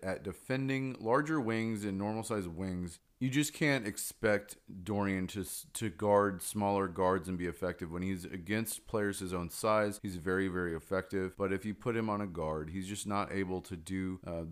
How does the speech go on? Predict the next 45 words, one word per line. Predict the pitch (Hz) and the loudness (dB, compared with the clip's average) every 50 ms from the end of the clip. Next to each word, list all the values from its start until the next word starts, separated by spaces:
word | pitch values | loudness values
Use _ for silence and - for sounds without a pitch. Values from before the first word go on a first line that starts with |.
| 80 | 0
that | 110 110 104 104 - - | 2 4 4 4 2 0
sort | - 104 101 95 90 90 | -2 -2 0 0 0 0
of | 87 85 80 | -2 -2 -4
stuff. | - - - 101 87 80 80 95 | -8 -6 -2 -2 -2 0 -2 -4
He | 90 | -6
can't | 87 - 147 143 123 - | -4 0 0 0 2 2
take | - 123 113 - | 0 -2 0 2
that | 110 95 | 2 2
number | 101 101 98 95 | 2 0 0 0
one. | 92 95 92 95 | 0 0 0 0
He's | 98 | 0
not | 117 113 107 | -2 -2 -2
gonna | 107 95 | -2 0
lock | 90 92 90 87 - | 0 2 0 0 -2
Dame | - 90 87 87 87 | -4 -4 -4 -2 -2
up. | 85 85 80 - | -2 -4 -4 -6
He's | 85 87 | -6 -6
not | 92 87 | -6 -6
gonna | - 90 87 | -6 -6 -4
lock | 87 85 85 - 87 | -4 -4 -4 -4 -4
up | - - | -6 -4
the | 92 92 | -4 -2
St-, | - - - - - - - - | -2 -2 -2 -4 -10 -16 -16 -10
Stephs | - - - - 104 87 85 - - | -8 -8 -2 0 0 0 0 -2 -4
of | 90 | -6
the | 85 85 | -4 -2
world | 80 82 85 80 82 | -2 -2 -2 -2 -2
or | 82 80 78 | -4 -4 -4
things | - 90 85 - | -4 -6 -4 -6
like | 80 76 - - | -6 -8 -8 -10
that. | - - - - - | -10 -12 -10 -10 -6
So | - 90 82 - - | -4 -4 -4 -4 -2
I | - 104 | -4 -2
think | 101 - 117 110 | 0 0 0 0
it's | 107 87 107 | 0 0 -2
important | 98 - - 113 107 107 101 95 90 | -2 -2 0 0 0 2 0 0 0
that | 98 95 82 82 | 0 0 0 0
we | 90 95 92 92 90 - | 0 0 0 -2 -2 -4
start, | - - 113 110 113 - - - | 0 4 4 4 4 4 0 -6
start | - - 120 117 110 110 | -2 2 4 4 4 4
to | - - 117 110 104 101 101 - | 2 0 2 2 2 2 2 2
think | - 135 135 147 | 0 0 0 2
about | 139 127 120 113 113 110 107 101 - - 117 107 | 4 6 8 8 8 8 6 4 2 -2 -4 0
Dorian | 113 113 113 113 107 98 | 2 2 4 2 2 0
Finney-Smith | - 107 104 101 95 - 104 104 101 101 98 - | 0 0 0 0 -2 -2 0 0 0 0 -2 -4